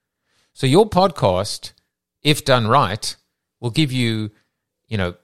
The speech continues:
Instagram sound bites and stories and, and, and video clips and audio clips and transcripts and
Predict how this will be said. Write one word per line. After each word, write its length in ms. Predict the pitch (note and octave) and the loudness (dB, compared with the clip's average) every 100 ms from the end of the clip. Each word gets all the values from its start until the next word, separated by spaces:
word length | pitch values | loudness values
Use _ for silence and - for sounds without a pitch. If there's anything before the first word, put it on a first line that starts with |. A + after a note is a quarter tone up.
| _ _ _ | _ _ _
Instagram 800 | C3+ D3 - C3+ B2 A#2 A2 G#2+ | 0 0 -2 -2 0 0 0 -2
sound 440 | - D#3 C#3 B2+ | -2 0 0 -2
bites 420 | G#2+ G2 F#2 - - | -2 -2 -4 -6 -6
and 280 | F#2+ F2+ | -6 -6
stories 880 | - - E3 D3 C3 G#2+ F#2 F#2 F#2 | -8 -6 -2 0 0 -2 -4 -6 -8
and, 240 | F#2+ F#2 F2 | -8 -8 -10
and, 320 | F#2+ F2+ F2+ | -10 -10 -10
and 380 | F#2+ F2+ F2+ E2+ _ | -10 -10 -10 -14 _
video 380 | G2+ D3 C3+ A2+ | -4 2 2 2
clips 440 | - G2+ - - | -2 -8 -8 -8
and 160 | G#2 G2 - | -6 -6 -4
audio 400 | F3 D#3 C3 A2+ | -2 0 0 0
clips 440 | - G2 - - | -2 -10 -8 -8
and 160 | G2 F2+ | -8 -6
transcripts 880 | - E3+ D3+ C#3 - G#2 - - - | -2 0 0 -4 -4 -6 -6 -8 -4
and 300 | F#2 F2 | -4 -6